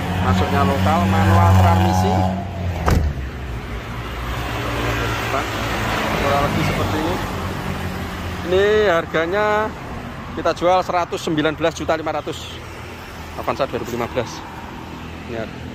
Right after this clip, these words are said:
dari atas ada R tiga G elegan. Empat belas, empat belas koma. Ini ada Xenia-nya, ada Mobilio R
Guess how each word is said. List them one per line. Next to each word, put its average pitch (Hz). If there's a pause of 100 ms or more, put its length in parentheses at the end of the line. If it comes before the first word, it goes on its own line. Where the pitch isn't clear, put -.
(640)
dari 139
atas 147
ada 135
R 135
tiga 156
G 151
elegan. 143 (1600)
Empat 50
belas, 50
empat 50
belas 50
koma. 92 (400)
Ini 131
ada 117 (2250)
Xenia-nya, 135
ada -
Mobilio 113
R 120